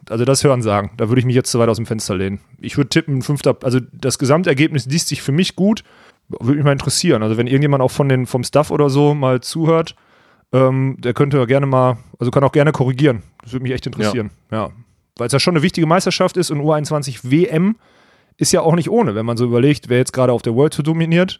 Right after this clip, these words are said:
Speaker 1: Äh, das sind Norweger, die haben auch ihre Jugendmeisterschaften gewonnen, sind innerhalb von zwei Jahren dann plötzlich auch in der Spitze bei den Herren. Das ist schon au-, schon zum Teil aussagekräftig. Ist die Frage, muss man jetzt eigentlich mal beobachten, wer da in den nächsten zwei, drei Jahren wirklich auf der World Tour dann zuschlägt.
Speaker 2: Ja,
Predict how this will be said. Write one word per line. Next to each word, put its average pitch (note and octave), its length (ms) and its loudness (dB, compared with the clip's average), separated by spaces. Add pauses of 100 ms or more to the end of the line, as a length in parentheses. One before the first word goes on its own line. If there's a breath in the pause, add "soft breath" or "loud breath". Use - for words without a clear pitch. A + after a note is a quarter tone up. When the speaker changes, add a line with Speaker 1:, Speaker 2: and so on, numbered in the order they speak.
Speaker 1:
Äh, D3+ 380 4
das C3 320 -4
sind D3 260 -2
Norweger, D#3 460 2
die C#3+ 100 0
haben D3 160 0
auch D3+ 220 0
ihre C#3+ 160 -2
Jugendmeisterschaften D#3+ 760 0
gewonnen, D#3 280 0
sind D3+ 120 0
innerhalb D#3 240 2
von D3+ 120 0
zwei - 180 2
Jahren D#3+ 220 4
dann C#3 100 2
plötzlich D3 340 -2
auch C#3+ 120 2
in D3 60 0
der C#3+ 80 0
Spitze - 300 -4
bei C3 100 4
den B2+ 100 2
Herren. D#3 280 0 (760 soft breath)
Das G#2 120 -8
ist F#3 140 -2
schon F#3 160 0
au-, A#2 160 -2 (160)
schon D#3+ 320 2
zum C#3 160 -2
Teil C#3 220 2
aussagekräftig. F3 880 0 (400 soft breath)
Ist - 140 -14
die C3+ 40 -2
Frage, A#2+ 300 0
muss B2 160 -2
man C3+ 100 2
jetzt C#3 160 2
eigentlich D3 200 0
mal D3+ 80 2
beobachten, C#3+ 500 2
wer B2+ 80 4
da B2+ 60 4
in B2 60 2
den B2 80 0
nächsten B2+ 220 -2
zwei, - 140 -2
drei B2 140 4
Jahren B2 160 2
wirklich B2+ 180 0
auf A#2 80 -2
der A#2 140 -2
World B2 160 2
Tour C3+ 100 -2
dann A#2 80 0
zuschlägt. - 480 -8 (340)
Speaker 2:
Ja, B2+ 240 2